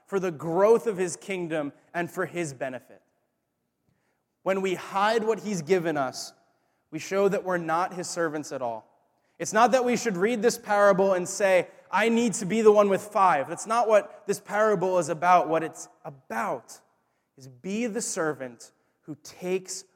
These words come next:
what you've been given and do whatever you can to multiply it so that when you see your master face to face, you can give him all that he's given you and you will be welcomed into his joy.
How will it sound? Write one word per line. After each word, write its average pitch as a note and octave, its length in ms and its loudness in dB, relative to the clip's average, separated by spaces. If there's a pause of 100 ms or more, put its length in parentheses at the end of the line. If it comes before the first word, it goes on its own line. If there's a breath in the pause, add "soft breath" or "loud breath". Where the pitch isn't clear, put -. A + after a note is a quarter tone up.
what D3 160 -8
you've D#3 320 -10
been D3 240 -8
given B2+ 460 -8 (1160)
and B2+ 160 -20
do E3+ 180 -6
whatever F3+ 560 -6
you F#3 160 -6
can D3+ 440 -6
to D#3 120 -12
multiply C#3+ 840 -6
it G#2+ 120 -20 (520)
so E3+ 200 -4
that D3+ 180 -2
when D3 180 -6
you F3+ 180 -6
see G#3+ 300 -6
your F#3 220 -6
master D#3+ 480 -8
face D#3+ 360 -8
to D#3 100 -10
face, D3+ 540 -12 (600)
you F#3+ 140 -8
can E3+ 300 -6
give F3+ 280 0
him D#3+ 260 -4 (140)
all F#3 300 2
that F#3+ 140 0
he's E3+ 200 -8
given C#3+ 340 -6
you A#2 260 -16 (440)
and B2 100 -20
you C3 80 -10
will C#3+ 120 -4
be C#3 120 -6
welcomed C#3 640 -6
into C3+ 360 -16
his B2+ 300 -18
joy. A#2 460 -14